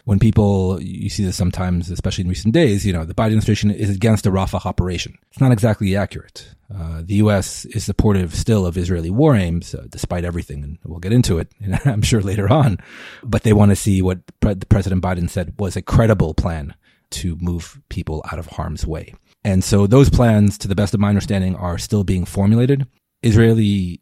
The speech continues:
officials that I've spoken to still do not want to move Gazans from Rafah back up to northern Gaza. Uh, it's still a war zone,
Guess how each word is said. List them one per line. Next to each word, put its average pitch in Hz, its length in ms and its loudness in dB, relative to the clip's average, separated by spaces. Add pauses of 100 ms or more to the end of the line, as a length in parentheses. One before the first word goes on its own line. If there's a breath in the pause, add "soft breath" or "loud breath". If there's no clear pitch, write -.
officials 107 380 2
that 95 80 2
I've 98 160 2
spoken 113 360 4
to 113 460 2
still 113 400 4
do 98 120 2
not 95 200 0
want 95 120 0
to 92 40 2
move 90 480 -2 (120)
Gazans 90 480 -2
from 90 180 -2
Rafah 85 540 -6
back 87 240 -4
up 90 120 -6
to - 100 -4
northern 90 360 0
Gaza. 117 420 0 (540 soft breath)
Uh, 80 340 -6
it's 98 180 -8
still 110 200 4
a 98 40 4
war 92 240 2
zone, 113 520 0